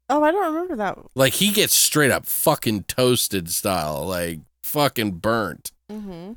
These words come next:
Speaker 2: And then some other random house, so, like, like, they keep kinda hopping around, which, you know, I've seen in other Japanese movies a little bit. It's like,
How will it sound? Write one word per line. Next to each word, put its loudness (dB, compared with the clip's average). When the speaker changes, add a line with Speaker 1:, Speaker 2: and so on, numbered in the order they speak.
Speaker 2:
And 4
then 4
some 4
other 6
random 4
house, 4
so, 0
like, 0
like, -2
they 0
keep -2
kinda 2
hopping 2
around, 4
which, 2
you -2
know, 6
I've 2
seen 2
in 4
other 4
Japanese 0
movies 2
a 0
little 2
bit. 2
It's -10
like, -2